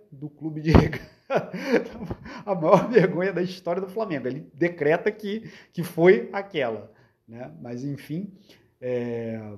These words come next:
mas aí o, o, o Atlético cedeu o empate pro Curitiba, aí tava ganhando, E aquela afrouxada, né? Saber eu não sei, mas deve ter rolado um salto alto, né? É...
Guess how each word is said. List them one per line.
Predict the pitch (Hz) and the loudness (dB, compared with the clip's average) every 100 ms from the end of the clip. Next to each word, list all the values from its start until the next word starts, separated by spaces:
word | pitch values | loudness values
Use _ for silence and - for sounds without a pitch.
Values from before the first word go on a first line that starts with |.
| 104 _ - | -18 _ -12
mas | 135 135 | -4 0
aí | 143 147 170 | 4 4 4
o, | 220 | 2
o, | 226 233 233 160 151 147 131 127 117 117 123 | 0 -2 -4 -2 0 0 -2 -4 -6 -8 -2
o | |
Atlético | 139 139 139 135 - | 0 0 -2 -2 -6
cedeu | - 180 151 135 180 233 | -6 -4 -2 2 4 4
o | 214 | 2
empate | 180 165 - | 0 -2 -2
pro | 156 | -10
Curitiba, | 165 143 - 180 | -10 -10 -8 -4
aí | 170 | -4
tava | 185 180 | -2 -4
ganhando, | 175 175 160 202 262 269 269 262 - _ _ | -2 0 2 0 -2 -6 -8 -10 -20 _ _
E | 381 | -6
aquela | 392 381 | -2 2
afrouxada, | 359 330 311 - 185 170 | 2 2 0 2 2 2
né? | 156 160 | -2 -2
Saber | - 254 254 | -2 -2 -2
eu | 320 | -2
não | 311 | -2
sei, | - 185 180 | 0 0 0
mas | 180 | 0
deve | 180 262 - | -2 -2 -2
ter | 302 | -2
rolado | 226 196 190 | 0 0 0
um | 190 | -2
salto | - 180 180 160 | -2 0 0 2
alto, | 156 208 226 175 | 2 2 -2 -6
né? | 143 185 - _ _ _ - | -6 -8 -12 _ _ _ -10
É... | 117 117 113 107 104 | -8 -6 -6 -8 -10